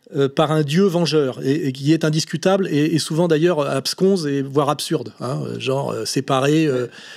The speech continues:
la viande et le lait dans deux frigos différents, et cetera. Et là, j'ai l'impression qu'on est en train de glisser d'une conception de la loi vers l'autre,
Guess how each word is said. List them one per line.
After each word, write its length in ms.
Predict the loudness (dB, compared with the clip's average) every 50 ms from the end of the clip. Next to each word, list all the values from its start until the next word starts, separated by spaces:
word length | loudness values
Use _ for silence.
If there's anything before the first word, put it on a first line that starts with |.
| -4
la 160 | 0 0 0 2
viande 300 | 2 2 2 2 2 2
et 60 | 2
le 120 | 2 2
lait 240 | 4 4 4 2 2
dans 140 | 0 -2 -2
deux 100 | -2 -4
frigos 320 | -4 -2 -4 0 0 0
différents, 460 | 0 0 -4 -2 -2 0 0 2 0 0
et 20 | -2
cetera. 280 | -4 -4 -2 -2 -4 -4 -6 -10 -12 -12 -2 0
Et 80 | 2
là, 140 | 4 4 2
j'ai 80 | 2 0
l'impression 320 | 0 0 0 0 2 0
qu'on 140 | 2 2 2
est 20 | 2
en 60 | 2
train 100 | 2 2
de 60 | 2
glisser 420 | 2 2 2 2 0 2 0 0
d'une 200 | 0 0 0 -2
conception 460 | 0 0 0 0 0 -2 -2 -2 -2 0
de 40 |
la 100 | 2 4
loi 400 | 4 4 4 4 2 0 -2 -4 -6
vers 220 | -4 -2 -2 2 2
l'autre, 360 | 2 0 0 -4 -10 -14